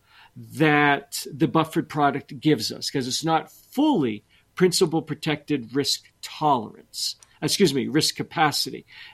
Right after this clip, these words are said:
because they could lose outside of the buffer, and we acknowledge that. But we feel with a seven-year hold, the chances of recouping those losses is far greater.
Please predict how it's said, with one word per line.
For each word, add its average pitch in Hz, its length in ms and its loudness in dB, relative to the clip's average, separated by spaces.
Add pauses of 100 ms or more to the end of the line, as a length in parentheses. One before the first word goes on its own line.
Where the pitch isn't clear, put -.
because 170 380 4
they 156 160 4
could 180 380 4
lose 160 520 2
outside 151 520 0
of 139 80 -2
the 139 80 -2
buffer, 120 500 -2
and 113 140 -6
we 143 160 2
acknowledge 135 680 -2
that. 110 300 -8 (360)
But 160 220 4
we 151 140 6
feel 196 360 4
with 147 200 4
a 123 40 -4
seven-year 135 720 0
hold, 127 760 -4 (1040)
the 175 220 4
chances 170 540 2
of 135 160 4
recouping 147 680 2
those 127 240 -2
losses 120 540 -4
is 123 160 -6
far 110 300 -4
greater. 120 540 -6